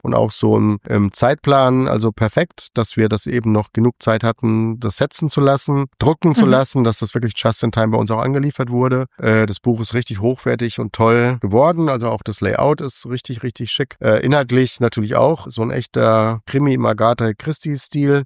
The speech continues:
Speaker 1: von den
Speaker 2: Ach, schön,
Speaker 1: beiden
Speaker 2: ja.
Speaker 1: eben. Die Charaktere sind bekannt,
Speaker 2: Mhm.
Speaker 1: weil also Wilsberg ist ja im Dachraum ja wirklich super bekannt.
Speaker 2: Ja,
Speaker 1: Das macht
Speaker 2: absolut.
Speaker 1: natürlich schon stolz, dass es halt jetzt nicht irgendein Kommissar ist, der dann hier irgendwas aufklärt, sondern dass es eben schon auch einen Namen und eine Marke hat.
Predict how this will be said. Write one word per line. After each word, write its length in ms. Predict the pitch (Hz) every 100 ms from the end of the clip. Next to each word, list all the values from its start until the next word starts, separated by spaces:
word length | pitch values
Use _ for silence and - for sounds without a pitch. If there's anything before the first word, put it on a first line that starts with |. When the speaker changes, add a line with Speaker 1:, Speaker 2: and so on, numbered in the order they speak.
| -
Speaker 1:
von 220 | - 120
den 80 | 113
Speaker 2:
Ach, 60 | 92
schön, 100 | 107
Speaker 1:
beiden 260 | 143 190
Speaker 2:
ja. 160 | 180 160
Speaker 1:
eben. 400 | 139 139 139 131
Die 80 | 117
Charaktere 500 | 117 110 - 127 151
sind 180 | 139 135
bekannt, 440 | 131 - 208 226
Speaker 2:
Mhm. 20 | 110
Speaker 1:
weil 160 | 107
also 260 | - 104 101
Wilsberg 380 | 120 - 113 -
ist 140 | -
ja 240 | 104 98 101
im 140 | - 101
Dachraum 500 | 110 107 - 117 113
ja 240 | 107 101
wirklich 220 | 104 107
super 540 | 104 - - - 151 156
bekannt. 460 | 139 - 135 139 320 208
Speaker 2:
Ja, 200 | 175 147
Speaker 1:
Das 180 | 113 123
macht 80 | 113
Speaker 2:
absolut. 200 | 196 117
Speaker 1:
natürlich 160 | 123
schon 180 | 117 113
stolz, 400 | - 113 113 120
dass 180 | 120 -
es 140 | 110
halt 160 | 110 107
jetzt 200 | 104 -
nicht 120 | 110
irgendein 240 | 123 110 113
Kommissar 540 | 110 101 98 110 127
ist, 200 | 123 -
der 80 | 113
dann 180 | 107 107
hier 160 | 110 117
irgendwas 280 | 107 104
aufklärt, 460 | 120 135 - 135 127
sondern 220 | 117 110
dass 180 | 104 -
es 120 | 117
eben 280 | - 117 104
schon 320 | - 104 107
auch 400 | 113 104 107 - _ -
einen 120 | 113
Namen 320 | 101 113 127
und 60 | 123
eine 100 | 101
Marke 380 | 101 127 - 151
hat. 240 | 156 -